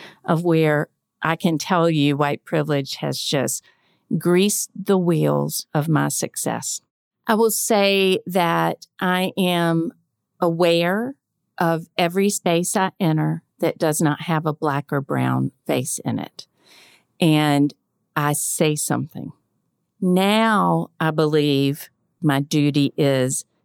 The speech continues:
not only to notice and say something, but to offer solutions and alternatives for what we can do to constructively change this. And I don't mean creating a diversity and inclusion committee.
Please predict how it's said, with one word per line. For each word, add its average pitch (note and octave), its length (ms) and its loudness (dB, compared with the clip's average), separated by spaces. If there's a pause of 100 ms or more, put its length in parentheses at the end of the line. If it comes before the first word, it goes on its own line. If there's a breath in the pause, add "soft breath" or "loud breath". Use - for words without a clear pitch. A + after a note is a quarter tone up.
(140)
not D#3 280 2
only F3+ 380 2
to - 180 -2
notice D3 640 0
and C#3 160 0
say D3+ 220 0
something, C#3 640 -2 (280 soft breath)
but A3 180 -2
to - 200 -2
offer D#3+ 340 0
solutions F3 1000 0
and D#3 140 2
alternatives D3 1000 -2 (100)
for C#3 220 -2
what E3+ 380 -2
we E3+ 160 -2
can D#3 240 0
do C#3 380 2 (600 loud breath)
to G#3 280 2
constructively E3 1000 -2
change C#3 600 0
this. B2+ 320 -4
And C#3+ 160 0
I C#3+ 160 0
don't D#3 240 0
mean C#3+ 340 4
creating C3+ 720 0
a C3+ 60 -2
diversity C#3 580 0
and C3+ 100 2
inclusion C3+ 680 -2
committee. A2 580 -8